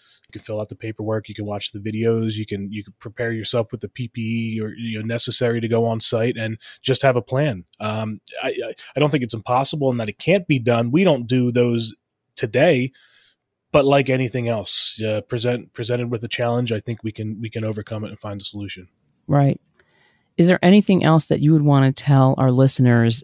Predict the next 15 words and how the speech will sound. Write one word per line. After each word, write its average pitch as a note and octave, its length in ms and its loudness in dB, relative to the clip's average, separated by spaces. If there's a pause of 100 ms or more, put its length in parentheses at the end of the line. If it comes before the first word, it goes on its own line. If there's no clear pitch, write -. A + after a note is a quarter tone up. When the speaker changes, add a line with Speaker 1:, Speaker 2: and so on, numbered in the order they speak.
(100)
Speaker 2:
that A#2+ 240 4
are A#2+ 140 2
potentially C3 580 2
on A#2+ 140 4
the A#2+ 40 4
fence A#2 320 2
about A#2 220 2
V B2 160 4
M A#2+ 180 6
I, A2+ 460 2
something C#3+ 400 4
that B2+ 160 4
would B2 120 2
help A#2+ 280 0
them A#2 420 2